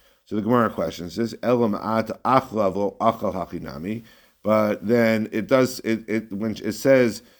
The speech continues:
she ate, um, does that imply that he did not eat?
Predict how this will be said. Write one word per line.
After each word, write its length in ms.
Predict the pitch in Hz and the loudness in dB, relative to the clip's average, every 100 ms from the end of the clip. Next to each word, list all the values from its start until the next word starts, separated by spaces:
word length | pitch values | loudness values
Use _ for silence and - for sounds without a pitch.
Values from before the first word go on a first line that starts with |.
| _ | _
she 380 | - - 127 117 | -12 -2 0 2
ate, 500 | 127 139 117 123 - _ _ _ - | 4 4 4 2 -4 _ _ _ -8
um, 240 | 98 104 101 | -4 -2 0
does 160 | 107 | 0
that 160 | 113 113 | 4 4
imply 540 | 107 110 117 113 110 | 2 4 6 6 4
that 300 | 95 98 95 | 2 -2 -2
he 180 | 107 123 | 0 0
did 160 | 104 98 | 0 -4
not 280 | 95 95 | -4 -4
eat? 380 | 82 90 - - | -6 -8 -10 -14